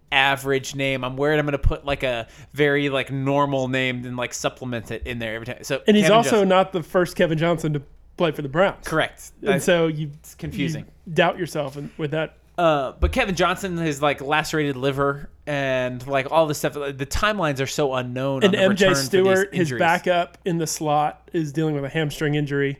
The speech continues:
Speaker 1: Right.
Speaker 2: Those are, those are three guys who are unknown going into, going into week one.
Speaker 1: And
Speaker 2: And
Speaker 1: Olumba
Speaker 2: we
Speaker 1: seemed to show up pretty well in camp. So I think I just thought that he would get,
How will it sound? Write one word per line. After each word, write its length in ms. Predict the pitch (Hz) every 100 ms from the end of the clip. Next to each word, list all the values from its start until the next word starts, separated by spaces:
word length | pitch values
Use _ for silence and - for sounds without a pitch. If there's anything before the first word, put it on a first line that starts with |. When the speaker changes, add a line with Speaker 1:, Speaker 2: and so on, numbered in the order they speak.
| -
Speaker 1:
Right. 260 | 208 233 - -
Speaker 2:
Those 220 | - 175
are, 160 | 175 165
those 220 | 175 170
are 40 | 160
three 320 | - 196 202
guys 500 | 180 180 170 151 -
who 160 | 165
are 140 | 156 156
unknown 680 | 170 160 160 170 160 151 139
going 320 | 151 147 143
into, 560 | 147 143 - 143 135 139 _ _ _ _ _ _ _ _ _ _ -
going 200 | 175 165
into 160 | 170 156
week 180 | 151 151
one. 400 | 165 147 143 139
Speaker 1:
And 140 | 165
Speaker 2:
And 80 | 165
Speaker 1:
Olumba 200 | 185 208
Speaker 2:
we 40 |
Speaker 1:
seemed 320 | 196 160 185 170
to 100 | 156
show 340 | - 165 156
up 260 | 151 - -
pretty 180 | 156
well 380 | 139 135 104 - _
in 140 | 143 123
camp. 260 | 127 -
So 100 | 156
I 100 | 143
think 240 | 139 175 165
I 100 | 151
just 260 | 143 -
thought 280 | 160 139 -
that 120 | 131
he 220 | 117 147
would 240 | 135 131 113
get, 320 | - 139 -